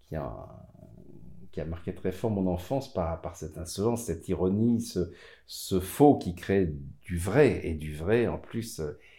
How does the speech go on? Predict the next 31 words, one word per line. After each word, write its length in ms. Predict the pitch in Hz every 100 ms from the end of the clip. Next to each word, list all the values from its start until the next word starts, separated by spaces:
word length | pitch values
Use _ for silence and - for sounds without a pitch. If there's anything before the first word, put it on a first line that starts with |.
| _ -
inexplicable, 960 | 98 90 87 - 71 80 104 110 82
et, 500 | 82 80 78 - - - - - - -
et 80 |
puis 140 | - 92
cette 220 | 85 76
récupération, 1200 | - 90 - 87 87 80 - - 104 110 95 67
euh, 40 | -
un 340 | - - -
petit 120 | - 87
peu 140 | -
mercantile 760 | 82 - - 92 90 143 135 113
quand 180 | 92
même 320 | 87 104 101 87
du 80 | 85
sanctuaire 500 | - 78 85 92 87
de 100 | 85
Lourdes. 680 | 95 104 101 87 82 76 82 - - - - -
Donc, 420 | 90 117 135 131
euh, 680 | 110 104 98 92 82 69 - - -
voilà, 240 | - 113 104
ça 160 | -
donne, 240 | 101 127 123
si 140 | -
vous 80 | 107
voulez, 200 | 110 131
la, 260 | 117 90 -
la 140 | 85
couleur, 580 | 85 117 107 117 135 131
le, 480 | 87 82 76 76 80
le 160 | 85
ton 400 | 85 - 120 131